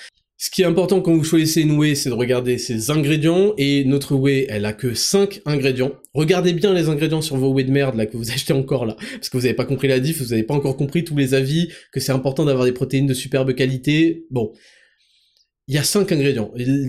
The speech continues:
des fois, vous voyez des listes de fous furieux. Nous, il y a de la whey à quatre-vingt-quatorze pour cent, isolate parce qu'elle a été filtrée à froid pour en extraire le plus de protéines possible et virer le plus de gras et de sucre et de lactose.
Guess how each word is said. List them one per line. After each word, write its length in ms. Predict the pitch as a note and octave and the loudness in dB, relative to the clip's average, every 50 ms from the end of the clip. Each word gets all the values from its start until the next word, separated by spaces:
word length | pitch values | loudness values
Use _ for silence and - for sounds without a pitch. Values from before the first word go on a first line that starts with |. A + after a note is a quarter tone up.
| B2+ - - - | -8 -8 -4 -2
des 100 | D#3 C#3+ | -2 0
fois, 140 | - G3 | 0 0
vous 80 | F3+ E3+ | 0 2
voyez 160 | D3 D3 C#3 | 2 0 2
des 100 | C3+ C#3 | 2 0
listes 180 | C#3+ D#3+ D#3+ C3+ | 0 0 0 -2
de 60 | C#3 | -2
fous 140 | B2+ - C#3+ | -2 -4 -6
furieux. 420 | - - C3+ A#2 A2 - - - - | -4 -2 -2 -2 -2 -4 -6 -10 -4
Nous, 180 | - C#3+ E3 E3+ | 0 2 2 2
il 60 | E3 | 2
y 40 | D3 | 2
a 40 | C3+ | 0
de 80 | B2 | 2
la 100 | B2 C3 | 2 0
whey 380 | C3 C3+ C#3 C3+ B2+ C3 - _ _ _ | 2 2 2 0 0 -4 -8 _ _ _
à 80 | - - | -16 -8
quatre-vingt-quatorze 600 | - C3+ B2 - - B2+ A2 B2+ A#2+ B2 A2 - | -6 -6 -6 -4 -4 -4 -4 -4 -6 -6 -8 -8
pour 160 | - G#2+ - | -10 -10 -6
cent, 280 | - C#3+ D#3+ - - _ _ _ - | -4 -4 -4 -6 -8 _ _ _ -2
isolate 560 | D#3+ D3+ D3 D#3 D#3 D#3 D3+ D3+ D3+ - - - | 0 2 2 2 2 2 0 -2 -4 -8 -8 -8
parce 160 | A#2 A#2 - | -8 -8 -4
qu'elle 160 | - C3+ B2 | -2 -2 -2
a 40 | A#2+ | 0
été 200 | A#2+ A2+ - B2 | -2 -2 -4 -4
filtrée 580 | B2 - - C3+ B2+ - - - C#3 C#3 C#3 C#3 | -4 -4 -4 -6 -6 -4 -2 0 0 0 0 -2
à 120 | - B2+ A#2 | -6 -8 -8
froid 320 | - - C#3 C#3 C3+ C3+ | -6 -2 0 0 0 -2
pour 100 | - A#2+ | -2 -4
en 80 | A#2 A#2+ | -4 -4
extraire 300 | A#2 A2+ - - A#2 A2+ | -4 -4 -4 -4 -4 -4
le 60 | A2+ | -4
plus 140 | - C3+ B2+ | -4 -2 -2
de 60 | B2+ | -2
protéines 500 | A#2+ - - C#3+ C3 - C#3 C3+ C3+ B2+ | -2 -2 -2 -2 0 0 0 0 0 0
possible 460 | C3+ C3+ B2+ - - D#3 C#3+ C3 B2+ - - - - - | 0 -2 -2 -2 -2 -2 -2 -2 -4 -6 -14 -18 -10 -6
et 80 | C3+ | -6
virer 240 | C3 A#2 B2 C3 B2+ | -4 0 0 2 2
le 160 | B2+ B2+ B2 | 2 0 -2
plus 320 | A#2+ - - D#3 D#3+ D3 B2+ | -2 -4 -2 -2 0 0 0
de 120 | B2+ B2+ | -2 -2
gras 360 | B2+ B2 A#2 C3+ C#3+ C#3 C3+ - - _ _ - | -2 -2 -2 -2 -2 -2 -4 -8 -20 _ _ -2
et 100 | C#3 C3 | -2 0
de 100 | B2+ C3 | 0 0
sucre 420 | B2+ - - D#3 D3+ D3 - - - | -2 -2 -2 -2 -2 -2 -4 -8 -6
et 80 | C3 B2 | -6 -4
de 80 | A#2 | -2
lactose. 560 | A2+ A#2 A#2 - - C3+ D3+ F3+ F3+ C3 - | -2 -4 -4 -4 -2 0 0 0 -2 -4 -8